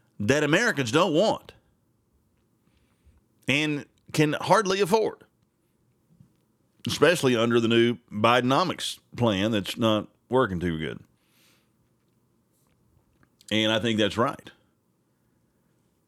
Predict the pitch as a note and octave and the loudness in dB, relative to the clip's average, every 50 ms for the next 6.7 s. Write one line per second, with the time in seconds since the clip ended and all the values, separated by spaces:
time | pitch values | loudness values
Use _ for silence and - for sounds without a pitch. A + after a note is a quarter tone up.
0 | _ _ _ _ - - - - C3+ C3+ D3+ E3 D#3+ D#3+ C#3 C#3+ C#3+ C#3 B2+ B2+ | _ _ _ _ -20 -12 -6 -2 -2 0 0 0 0 0 0 0 0 0 0 0
1 | B2 A2 - G#2+ E2+ - F2 B1+ A1 - - - - - _ - G2+ G2+ E2 G#2 | -2 -4 -6 -6 -2 -2 -4 -4 -6 -12 -20 -20 -20 -20 _ -6 -6 -4 -2 -2
2 | G#2+ A2+ A2 A2 G#2 F#2+ - _ - F#2 - G#2+ A#2+ G#2 G2+ F2+ - - - - | 0 0 0 0 -2 -2 -6 _ -10 -4 0 2 2 2 2 0 -2 -4 -4 -6
3 | - - - - - - B2+ A#2 - - A2 G2+ F#2+ F2+ F#2 F#2 - F2 D#2+ F2 | -8 -8 -10 -8 -4 0 -2 -2 0 0 0 2 2 4 2 0 0 -2 -4 -2
4 | F#2+ D#2+ C#2+ C2 C2 B1+ B1 C#2+ D2+ D2 C#2+ D#2 C#2+ C2 C2 - _ - - - | -2 -2 -4 -6 -6 -6 -4 -4 -4 -4 -4 -4 -6 -6 -8 -14 _ -20 -20 -20
5 | - - - - - - G#2 - A2+ A#2+ A2+ B2 D3 D3 C3 G#2+ A#2+ A#2+ A#2 G#2+ | -20 -20 -20 -20 -20 -18 -6 -2 0 0 0 0 -2 -2 -2 -2 0 2 4 4
6 | G2+ F#2+ F#2+ G2+ F#2+ F#2 F2+ F2 E2 D2+ D2+ D2+ - | 4 4 2 0 0 0 0 0 -2 -2 -4 -6 -10